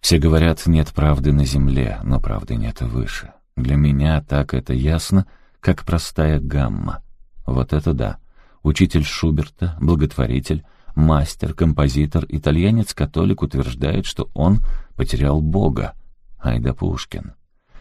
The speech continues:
Потеряв же Бога, нужно либо искать его, либо жить без Бога. И жить со всеми вытекающими из этого последствиями. Пушкинский Сальери стал искать своего Бога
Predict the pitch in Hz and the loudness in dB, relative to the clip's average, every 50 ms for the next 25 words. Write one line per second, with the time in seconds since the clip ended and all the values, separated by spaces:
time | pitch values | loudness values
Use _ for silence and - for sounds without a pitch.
0 | - - - - - - - - 110 110 95 95 98 92 90 113 104 92 98 92 | -20 -20 -12 -6 -4 0 2 2 2 2 2 2 2 4 4 4 4 6 6 6
1 | 90 95 107 104 92 92 92 87 92 92 85 87 82 80 78 - - - 82 78 | 6 6 4 2 2 4 4 4 4 4 4 4 2 2 0 -4 -6 -4 -2 0
2 | 76 73 - - 90 85 90 85 78 76 71 69 71 65 65 78 76 73 - 60 | 0 -2 -2 -2 0 2 2 4 4 4 2 2 0 0 0 0 -2 -2 -2 -2
3 | 65 85 85 78 64 57 53 50 50 50 50 50 - - - - - - _ _ | 0 2 2 0 0 -4 -6 -6 -8 -8 -6 -6 -4 -4 -6 -8 -12 -16 _ _
4 | _ _ _ _ _ _ _ _ _ _ _ _ _ _ _ _ _ _ _ _ | _ _ _ _ _ _ _ _ _ _ _ _ _ _ _ _ _ _ _ _
5 | _ _ _ _ _ - 92 95 85 92 113 113 - - 107 101 - - 110 107 | _ _ _ _ _ 4 4 6 6 6 4 4 4 2 0 2 2 4 6 6
6 | 107 101 98 101 - 110 - - 85 78 76 73 71 - - 82 82 80 73 71 | 6 6 6 2 2 0 -2 2 2 2 4 2 2 0 0 2 2 4 2 2
7 | 60 58 55 - 64 69 65 - 73 - - 131 113 - - - - - - 55 | 0 -2 -4 -4 -4 -2 -2 -2 -2 -2 -2 -6 -6 -8 -10 -16 -16 -12 -12 -10
8 | 52 57 - - _ _ _ - - 101 - - - 92 - - 90 85 - 87 | -10 -12 -14 -16 _ _ _ 0 0 0 0 2 0 -2 0 0 -2 0 0 0
9 | 80 85 87 90 90 90 85 - - - 87 85 82 82 80 - - - 82 78 | 2 4 4 4 4 4 2 0 -2 -2 0 0 2 2 0 -2 -2 -2 -2 -2
10 | - - 76 73 73 71 67 78 78 65 57 57 78 85 92 85 92 92 - | 0 0 2 2 2 2 2 2 0 0 2 2 2 2 2 2 2 0 0